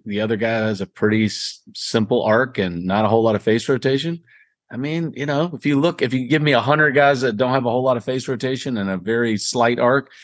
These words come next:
and you give me a guy who has a, a ton of arc and a lot of face rotation, the, the, the guys with the, the, the slight arc and less face rotation, they're probably gonna putt better <laughs> because the face stays square to the target longer,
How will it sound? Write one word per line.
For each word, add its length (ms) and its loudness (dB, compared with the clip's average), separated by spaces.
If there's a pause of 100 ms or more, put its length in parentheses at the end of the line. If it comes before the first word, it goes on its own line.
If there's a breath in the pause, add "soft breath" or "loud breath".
(140 loud breath)
and 80 2
you 80 2
give 160 2
me 80 2
a 60 0
guy 400 0
who 200 -4
has 380 -2
a, 260 -2 (280 soft breath)
a 60 -2
ton 280 0
of 340 0
arc 360 0
and 120 0
a 60 -2
lot 240 2
of 80 -2
face 260 -2
rotation, 460 -2 (680 loud breath)
the, 280 -4
the, 400 -4
the 120 -4
guys 320 2
with 140 -2
the, 240 0 (100)
the, 320 0 (180)
the 80 -2
slight 360 2
arc 280 2
and 160 2
less 220 0
face 220 -4
rotation, 400 -6
they're 100 -6
probably 380 -2
gonna 180 -6
putt 240 0
better 300 -4
<laughs> 20 -20
because 380 -4
the 100 0
face 300 -6
stays 300 0
square 280 0
to 80 2
the 100 0
target 360 2
longer, 320 0